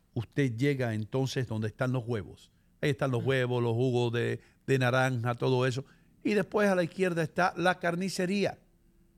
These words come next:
Speaker 1: La carnicería que tiene todos los cortes de carne que usted quiere, pero ahí no acaba el tour.
Speaker 2: No,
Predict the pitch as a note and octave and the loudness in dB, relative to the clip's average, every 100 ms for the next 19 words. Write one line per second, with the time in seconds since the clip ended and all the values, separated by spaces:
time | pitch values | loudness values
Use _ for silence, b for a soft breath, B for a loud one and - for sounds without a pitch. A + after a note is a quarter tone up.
0 | - D3+ F3 - D#3+ D#3+ C#3 E3+ G#3 F#3+ | -2 2 2 2 0 0 -2 0 2 2
1 | D3 C3+ D#3+ C#3+ E3+ E3 C#3 D3+ C#3+ C#3+ | 0 -2 -4 -2 -2 -2 0 -2 0 0
2 | C3 D3+ C#3+ C3+ C3+ - C3+ D#3 C#3 C#3 | 2 0 0 -2 -4 -4 -2 0 0 0
3 | C#3 - C#3+ D3+ E3+ E3 D#3 - D#3 D#3 | -4 0 0 2 0 0 0 2 0 2
4 | D3+ - - D3 C3 - G#3+ F3+ C3 A2 | -2 -4 -8 -6 -6 -4 0 0 -2 -8